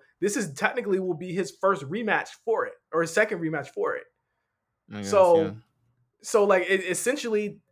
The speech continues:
Speaker 1: it isn't really that much matches, and they're not really that atta-, like, I, I, I think I tweeted too, like, niggas would, would have hated Austin and Angle in two thousand one. I know I keep bringing up two thousand one, but I'm doing it for a reason. Wink, wink. But they would have hated
Speaker 2: <laughs>
Speaker 1: Austin and Angle in two thousand and one, right? Because they, they face each other a lot.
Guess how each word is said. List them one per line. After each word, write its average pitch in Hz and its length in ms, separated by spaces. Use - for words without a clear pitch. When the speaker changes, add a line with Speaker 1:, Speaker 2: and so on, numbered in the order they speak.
Speaker 1:
it 202 160
isn't 247 300
really 233 220
that 202 220
much 196 180
matches, 180 420
and 170 160
they're 170 80
not 196 280
really 196 280
that 156 260
atta-, 214 240
like, 180 220
I, 190 80
I, - 340
I - 40
think 226 160
I - 20
tweeted 202 260
too, 226 140
like, 147 340
niggas 202 280
would, 143 180
would 151 160
have 135 80
hated 180 220
Austin 156 340
and 143 100
Angle 139 400
in 139 100
two 160 120
thousand 143 220
one. 156 100
I 160 60
know 175 160
I 165 40
keep 165 200
bringing 156 180
up 135 60
two 156 100
thousand 139 260
one, 131 220
but 143 240
I'm 147 140
doing 170 180
it 147 60
for 151 80
a 139 40
reason. 127 360
Wink, 139 180
wink. 147 260
But 170 200
they 202 140
would 254 140
have 175 100
hated 220 240
Speaker 2:
<laughs> 175 80
Speaker 1:
Austin 180 320
and 165 80
Angle 160 460
in 180 100
two 220 160
thousand 175 380
and 160 100
one, 151 200
right? 170 360
Because 202 260
they, 233 200
they 226 160
face 254 260
each 254 140
other 254 180
a 247 120
lot. 285 400